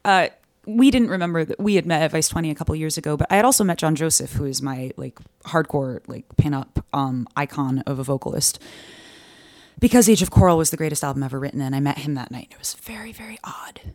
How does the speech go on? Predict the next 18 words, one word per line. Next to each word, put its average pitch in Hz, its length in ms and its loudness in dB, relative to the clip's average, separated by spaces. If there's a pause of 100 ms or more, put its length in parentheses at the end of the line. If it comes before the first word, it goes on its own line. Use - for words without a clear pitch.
But 254 100 6
yeah, 233 300 8
under, 339 300 8
under 381 220 4
anything 240 460 0
I'm 143 120 -4
listening 143 380 -4
to 143 140 -10
this 147 220 -6
year, 135 100 -2
as 143 120 0
much 196 160 0
as 262 100 2
I 240 80 2
am 226 160 2
listening 180 380 -2
to - 80 -12
Kanye 165 680 0